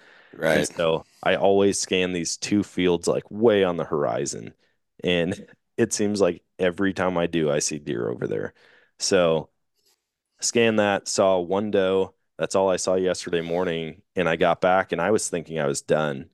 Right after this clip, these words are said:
Speaker 2: You know, it was freezing cold. I think it was five below when I woke up,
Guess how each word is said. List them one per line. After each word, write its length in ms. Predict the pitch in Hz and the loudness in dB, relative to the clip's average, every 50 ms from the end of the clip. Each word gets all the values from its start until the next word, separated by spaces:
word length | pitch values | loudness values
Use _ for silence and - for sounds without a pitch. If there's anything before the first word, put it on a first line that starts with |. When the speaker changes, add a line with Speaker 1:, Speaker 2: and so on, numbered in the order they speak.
| _ | _
Speaker 2:
You 100 | - 90 | -6 -4
know, 200 | 80 73 76 76 | -2 -2 0 0
it 40 | 71 | -2
was 120 | 67 73 - | -2 -4 -4
freezing 360 | - - 98 98 87 92 82 | -2 -2 0 0 0 -2 -4
cold. 300 | - - 73 76 78 80 | -2 -2 -2 0 0 -2
I 60 | 90 | -2
think 180 | - - 87 85 | -2 -4 -2 0
it 60 | 80 | 0
was 260 | 78 78 76 - - _ _ _ _ _ _ _ _ _ _ | 0 0 -2 -6 -10 _ _ _ _ _ _ _ _ _ _
five 280 | - 90 87 87 82 82 | 0 2 2 0 0 -2
below 320 | 85 80 76 78 76 76 | -2 0 0 0 0 -2
when 140 | 76 71 67 | -2 -2 -2
I 80 | 73 | -2
woke 280 | 78 76 73 73 - - | -2 -2 -2 -2 -2 -2
up, 260 | 71 71 71 73 - | -2 0 -2 -2 -4